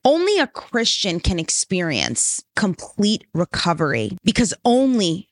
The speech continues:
a Christian has access to the power of the Spirit of God, who alone heals the brokenhearted and binds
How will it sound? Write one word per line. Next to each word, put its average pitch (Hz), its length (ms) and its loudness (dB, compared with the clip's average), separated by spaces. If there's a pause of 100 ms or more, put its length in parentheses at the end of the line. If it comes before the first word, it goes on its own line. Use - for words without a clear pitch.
a 190 100 4
Christian - 580 0
has 165 220 0 (120)
access 170 640 0 (300)
to 233 320 2
the 180 120 0
power 165 720 2 (220)
of 170 180 2
the 175 80 2
Spirit 208 640 2 (120)
of 160 180 0
God, 156 540 2
who 269 360 2
alone 220 840 2 (220)
heals 302 920 2 (180)
the 240 100 4
brokenhearted 196 800 0
and 180 320 -2
binds 190 420 0